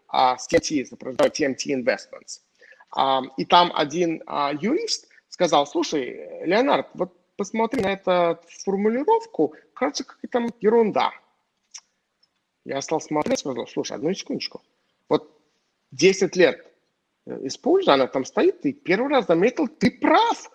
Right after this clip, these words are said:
там какая-то ерунда». Вот человек, который, ну, вообще, как говорится, ну, американскими сделками не занимается,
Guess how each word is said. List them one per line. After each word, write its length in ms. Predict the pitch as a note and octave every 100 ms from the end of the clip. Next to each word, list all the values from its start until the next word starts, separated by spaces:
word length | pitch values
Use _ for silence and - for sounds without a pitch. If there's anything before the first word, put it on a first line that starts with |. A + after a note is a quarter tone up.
| _ _
там 220 | - A#3+
какая-то 400 | C#4+ D4+ C#4 C4+
ерунда». 520 | C4 C#4 C#4+ C4+ A3 - - _ -
Вот 260 | G#3 -
человек, 180 | - E4+
который, 360 | A3 C4+ B3+ F#3
ну, 120 | F#3
вообще, 560 | C4 C#4 - F#3+ A2 - _
как 140 | - C#3+
говорится, 340 | E3+ E3 C3+
ну, 140 | B2+ - - _ G#2 G2+ C3+ D3+
американскими 440 | F3+ A3 - F3
сделками 400 | D3 G3 - E3+
не 60 | F3
занимается, 500 | C#4+ A#4 B4 -